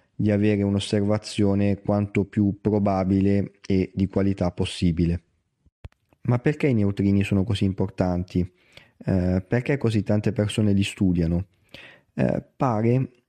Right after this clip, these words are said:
che siano le uniche particelle esistenti nella stessa identica forma che avevano alla nascita dell'universo, quindi al Big Bang. Capite bene l'importanza, perché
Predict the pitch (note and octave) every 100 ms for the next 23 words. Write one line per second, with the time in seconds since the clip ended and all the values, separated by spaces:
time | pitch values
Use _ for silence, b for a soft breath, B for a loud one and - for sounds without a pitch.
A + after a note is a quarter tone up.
0 | _ - B2+ A#2 - C#3 A#2+ A#2+ D3 C#3
1 | B2 - B2+ B2+ C3 A#2 A2 B2+ - B2+
2 | A#2+ A#2+ B2+ A#2+ A2 A#2 - C#3 C3 -
3 | A2+ A2+ A2+ A#2 C3 - A#2+ A2 A2+ A#2+
4 | - B B B - C#3 B2 B2 B2+ B2+
5 | - - A#2+ A#2+ A2 - B2+ A2+ A2 A2
6 | G#2+ E2+ F2 - F#2 - - - A2 A2
7 | G2 G2 G#2 G2 E2+ E2+ F2+ - b b
8 | b b b - A2 A#2 B2 A2+ A2 G#2
9 | G#2 G#2 G2 - G#2+ F#2+ - F2 F2 _
10 | _ _ _ - G2 - G2+ F#2+ -